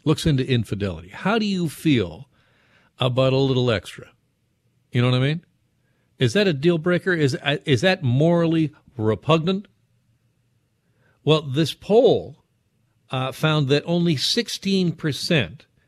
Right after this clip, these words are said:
of Canadians think that married men and or women having an affair is morally acceptable. That's actually down two points, right? So fewer Canadians overall think that that's okay. Sixteen percent, that's not a lot. But check this out.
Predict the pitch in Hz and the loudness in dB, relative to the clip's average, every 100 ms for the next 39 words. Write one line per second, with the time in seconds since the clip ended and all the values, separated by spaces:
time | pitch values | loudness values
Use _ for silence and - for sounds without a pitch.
0 | _ 127 - 139 135 127 117 113 - 147 | _ -4 0 2 2 2 0 -4 -4 -2
1 | 127 - 123 117 131 135 131 117 147 160 | -4 0 0 0 0 0 -2 -2 0 2
2 | 156 151 - _ _ _ 120 110 107 117 | 0 -2 -6 _ _ _ -4 -2 -2 0
3 | 165 156 151 143 123 127 120 113 107 95 | 0 2 0 0 0 -2 -2 -2 -2 -6
4 | - 135 123 123 113 98 117 120 113 110 | 0 2 2 2 -2 -2 0 2 2 0
5 | 104 107 - 95 - 104 - 82 85 135 | -4 -4 -8 -10 -6 -6 -6 -12 -4 -4
6 | - 165 - 151 113 151 139 95 76 _ | 0 -2 0 -4 0 2 2 0 -6 _
7 | - 123 117 123 107 - - - _ _ | -6 -4 -2 -2 -2 -6 -20 -20 _ _
8 | _ _ _ _ - 101 - 101 - 180 | _ _ _ _ -14 -12 -10 -12 -4 -2
9 | 147 127 139 139 120 107 117 110 110 104 | 0 0 0 0 0 -2 -2 -2 0 -2
10 | 90 113 104 104 95 101 - 101 - 110 | -4 -6 -6 -6 -6 -6 -6 -8 -6 -8
11 | - - - 226 190 180 123 139 113 160 | -10 -10 -6 -4 0 -2 -2 -2 -2 -2
12 | 170 127 117 98 - _ _ _ 160 - | 0 0 0 -2 -6 _ _ _ -10 -8
13 | 226 - 208 - 180 - | -10 -8 -8 -6 -8 -10